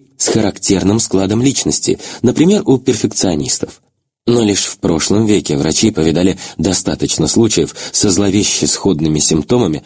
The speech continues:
чтобы определить, что многие иллюзии имеют органическую основу в мозге. В сущности – Некоторые иллюзии повторяются так часто и отключают такие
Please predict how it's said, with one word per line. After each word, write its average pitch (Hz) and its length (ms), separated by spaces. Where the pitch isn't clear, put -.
чтобы 101 260
определить, 101 800
что - 240
многие 92 500
иллюзии 101 580
имеют 156 400
органическую 107 1000
основу 90 600
в 76 80
мозге. - 380
В - 80
сущности – - 600
Некоторые 90 600
иллюзии 92 380
повторяются 101 600
так - 380
часто 120 480
и 113 80
отключают 110 640
такие 123 500